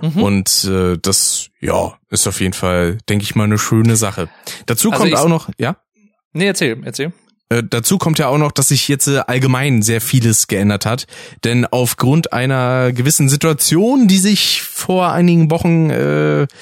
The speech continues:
Speaker 2: ja, ereignet hat, ähm, das war nämlich eine Sache, die wollte ich eigentlich erst so am, am,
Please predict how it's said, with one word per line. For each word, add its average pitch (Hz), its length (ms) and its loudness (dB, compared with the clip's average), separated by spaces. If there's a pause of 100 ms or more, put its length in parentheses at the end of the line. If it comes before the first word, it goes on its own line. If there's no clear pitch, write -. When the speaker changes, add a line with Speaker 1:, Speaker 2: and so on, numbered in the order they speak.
(380)
Speaker 2:
ja, 123 400 -2
ereignet 139 540 -2
hat, - 260 -4 (920)
ähm, 120 320 2
das 120 160 0
war 147 80 0
nämlich 151 240 0
eine 131 80 2
Sache, 147 220 0
die 127 120 0
wollte 131 220 0
ich 90 40 -2
eigentlich 131 280 0
erst 135 220 0
so 123 220 0
am, 127 180 -2 (120)
am, 120 500 0